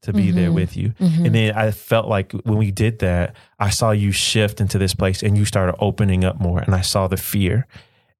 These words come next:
Speaker 1: and I honored the fear for you.
Speaker 2: Mm-hmm.
Speaker 1: And just saying, like, "Wait a minute, Nicola, I am so sorry.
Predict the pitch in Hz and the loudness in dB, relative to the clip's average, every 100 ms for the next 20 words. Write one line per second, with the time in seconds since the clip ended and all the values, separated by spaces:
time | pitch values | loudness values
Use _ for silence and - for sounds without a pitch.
0 | - 104 101 - 98 101 95 - 90 - | -2 0 0 0 0 0 -2 -4 -8 -2
1 | 101 95 87 92 90 64 120 - _ 202 | 0 0 -2 -4 -4 -6 -8 -14 _ 2
2 | 175 170 165 160 98 98 - 98 95 90 | 4 4 2 2 0 0 2 2 2 0
3 | - - _ _ _ _ 104 104 98 95 | -4 -14 _ _ _ _ -2 0 2 2
4 | 95 90 - - - - 117 - 120 107 | 2 0 -2 -2 0 2 2 2 2 4
5 | 98 - 107 104 104 101 104 101 127 | 2 0 0 2 2 2 2 2 -2